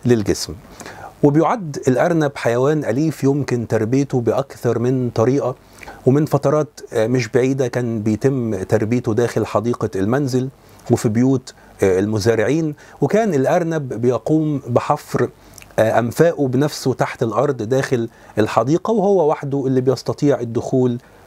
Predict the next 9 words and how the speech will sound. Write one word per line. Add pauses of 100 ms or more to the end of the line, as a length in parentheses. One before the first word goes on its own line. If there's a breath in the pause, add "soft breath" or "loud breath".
(120)
آه،
إليها (300 loud breath)
والخروج
منها
في
حالة
البحث
عن (120)
الطعام.